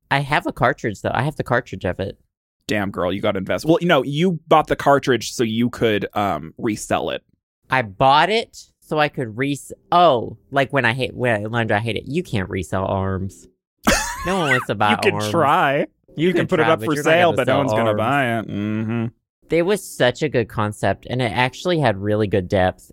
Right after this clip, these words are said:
Speaker 1: It's just didn't take off.
Speaker 2: Yeah, it was super well made. I, every time we talk about it, the, I mentioned that the soundtrack slaps. Um,
Speaker 1: Soundtrack was
Speaker 2: but
Speaker 1: great.
Speaker 2: just didn't.
Speaker 1: Yeah, it was, it just didn't take off.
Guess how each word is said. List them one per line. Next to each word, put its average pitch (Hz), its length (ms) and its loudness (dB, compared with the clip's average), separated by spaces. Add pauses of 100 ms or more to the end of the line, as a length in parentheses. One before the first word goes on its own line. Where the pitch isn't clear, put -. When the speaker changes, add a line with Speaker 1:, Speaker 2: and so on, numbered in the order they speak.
Speaker 1:
It's 110 220 -4
just - 380 -6
didn't 98 240 -4
take 92 240 -6
off. 92 400 -4 (240)
Speaker 2:
Yeah, 170 240 2
it 131 60 4
was 117 380 -4
super 135 260 0
well 127 160 4
made. 151 260 0
I, 120 140 0 (100)
every 127 240 0
time - 240 -6
we 117 80 -4
talk 123 240 0
about 139 220 2
it, 143 180 0
the, 107 340 2 (160)
I 113 120 2
mentioned 110 360 -2
that 107 80 -2
the 110 60 -4
soundtrack 107 520 -2
slaps. - 880 -4 (520)
Um, 117 300 0
Speaker 1:
Soundtrack 143 240 0
was 101 140 2
Speaker 2:
but 98 80 -4
Speaker 1:
great. 123 400 0 (500)
Speaker 2:
just - 160 -6
didn't. 117 220 0
Speaker 1:
Yeah, 127 360 2
it 123 140 -2
was, 123 400 -4 (220)
it 117 160 -2
just - 240 -8
didn't 107 400 -6 (180)
take 117 220 -6
off. 113 360 -4